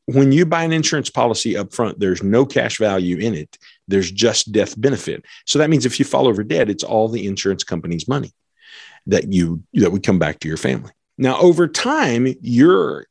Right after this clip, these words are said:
account begins to build. The cash value on your account begins to build. And by the time you reach a hundred years old, there's usually as much cash in your account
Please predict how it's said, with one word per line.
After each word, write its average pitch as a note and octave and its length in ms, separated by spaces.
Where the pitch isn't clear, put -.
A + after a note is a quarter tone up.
account D3 560
begins A2 320
to A#2 220
build. B2+ 420
The F#3+ 80
cash C#3 400
value D3 560
on F#2+ 160
your F#2 160
account F2+ 440
begins F#2+ 440
to F#2+ 140
build. E2+ 440
And D#3 360
by F3 80
the F3 80
time C#4+ 240
you D4+ 120
reach G#3+ 180
a F#3 60
hundred G3 280
years D#3+ 220
old, G#3 320
there's F3+ 340
usually F3+ 440
as A#2+ 100
much C#3 300
cash A#3+ 480
in E3 100
your G2 160
account F#2+ 480